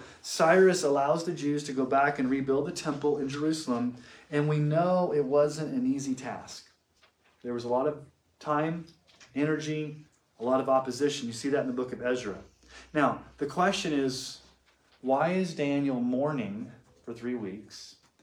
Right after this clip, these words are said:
And why doesn't Daniel go back to Jerusalem?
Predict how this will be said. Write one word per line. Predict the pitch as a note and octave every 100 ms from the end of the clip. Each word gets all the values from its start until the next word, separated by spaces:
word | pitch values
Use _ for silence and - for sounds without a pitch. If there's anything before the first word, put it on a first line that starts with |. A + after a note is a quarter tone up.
| _ _ _ _ _
And | C3+ A#2
why | A2 A#2+ C#3
doesn't | C3 A#2 B2 -
Daniel | B2+ F3+ F#3+ A2+
go | G2
back | F#2+ F2+ -
to | F#2+
Jerusalem? | F#2 F#2 - F2+